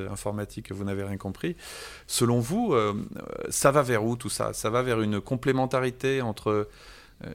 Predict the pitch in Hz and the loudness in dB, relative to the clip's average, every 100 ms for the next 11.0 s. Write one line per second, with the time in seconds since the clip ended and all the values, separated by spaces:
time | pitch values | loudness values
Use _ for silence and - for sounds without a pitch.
0 | - 110 113 - 117 120 113 98 - 107 | -10 -8 -4 -2 0 0 0 -2 -2 -2
1 | 110 120 - 101 95 98 - - 107 - | -4 -6 -2 -2 -2 -6 -12 -8 -8 -6
2 | - 131 143 127 120 117 117 113 113 113 | -4 -2 0 0 2 2 2 0 -4 -4
3 | 131 123 120 120 - - - - 95 - | -2 0 -2 -6 -20 -20 -14 -10 -8 -4
4 | 107 104 101 104 101 98 101 - 101 98 | -2 -2 -2 -2 -6 -6 -8 -8 -8 -8
5 | - 110 92 92 101 92 92 90 98 - | -6 -6 -6 -4 -6 -4 -6 -6 -8 0
6 | 127 113 95 98 101 98 - 98 117 110 | 2 2 -4 -8 -10 -8 -8 -8 -4 -4
7 | 104 104 117 110 107 110 113 110 135 147 | -4 -6 -4 -4 -4 -6 -4 -2 -2 -4
8 | - - - - - - 107 104 113 - | -14 -20 -20 -20 -18 -8 -6 -4 -2 2
9 | 135 151 135 - 135 160 127 110 - - | 4 4 2 2 0 0 -2 -2 -4 0
10 | 123 120 127 139 143 - 110 123 131 - | -2 0 0 0 -2 0 0 0 -2 -10